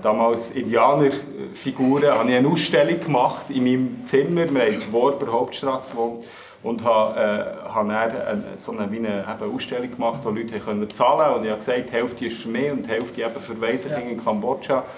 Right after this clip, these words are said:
Speaker 1: Und innerhalb von kürzester Zeit sechshundert Stutz zusammengelegt. Weil die meisten Leute eigentlich, ähm, mehr, wir haben Geld gegeben, nicht für mich, habe ich dann eher alles gespendet.
Speaker 2: Okay.
Speaker 1: Ich weiss ja, ob, ob der Druck von meinen Eltern stark war, das weiss ich nicht.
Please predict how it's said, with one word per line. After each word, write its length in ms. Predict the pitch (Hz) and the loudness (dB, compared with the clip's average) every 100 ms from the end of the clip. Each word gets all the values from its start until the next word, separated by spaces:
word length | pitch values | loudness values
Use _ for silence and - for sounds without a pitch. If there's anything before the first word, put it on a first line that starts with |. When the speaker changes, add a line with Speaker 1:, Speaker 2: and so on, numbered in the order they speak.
| - - | -18 -14
Speaker 1:
Und 100 | 110 | -4
innerhalb 340 | 123 131 123 123 | 0 2 2 0
von 120 | - | 0
kürzester 440 | 131 131 135 - - | -2 0 -6 -10 -8
Zeit 220 | 131 127 | -6 -2
sechshundert 640 | 123 123 - 131 123 110 | 0 0 0 -2 -2 -6
Stutz 380 | - 143 147 - | 0 0 0 -6
zusammengelegt. 760 | - 135 147 147 127 131 - - - - - - _ _ - - - 127 | -4 0 0 0 0 0 -4 -16 -20 -20 -20 -20 _ _ -14 -14 -6 0
Weil 140 | 131 | 0
die 80 | 123 | 2
meisten 440 | 123 139 - 131 | 2 2 2 0
Leute 240 | 127 127 127 | 2 2 2
eigentlich, 240 | 123 123 - | 2 0 0
ähm, 360 | 135 110 104 98 - - - 120 | 0 2 0 -4 -8 -20 -16 -4
mehr, 340 | 123 123 127 | 2 4 6
wir 180 | 135 127 | 4 4
haben 140 | 123 | 2
Geld 300 | 117 117 135 | 4 4 4
gegeben, 200 | 135 117 | 4 4
nicht 120 | 127 - | 2 0
für 160 | 131 | -2
mich, 320 | 123 127 143 | 2 6 6
habe 160 | 113 117 | 4 0
ich 60 | 117 | 0
dann 120 | 117 | 2
eher 220 | 117 113 | 2 2
alles 480 | - 139 151 147 - - - - | 2 2 2 -2 -8 -14 -20 -10
gespendet. 560 | - - 117 127 135 127 | -2 2 4 4 0 0
Speaker 2:
Okay. 100 | 123 | 0
Speaker 1:
Ich 60 | |
weiss 160 | 110 110 | 0 2
ja, 240 | 113 117 - | 0 0 -2
ob, 200 | 110 - - | -4 -4 -4
ob 160 | 117 110 | -4 -2
der 80 | |
Druck 180 | 113 117 | -2 -4
von 220 | - 110 | -4 -4
meinen 100 | 110 | 0
Eltern 320 | 104 113 135 127 | 0 0 0 0
stark 300 | 113 110 113 | 0 0 -2
war, 80 | |
das 160 | 104 104 | -6 -4
weiss 220 | 107 101 | -2 -2
ich 40 | 104 | -2
nicht. 120 | 107 | -2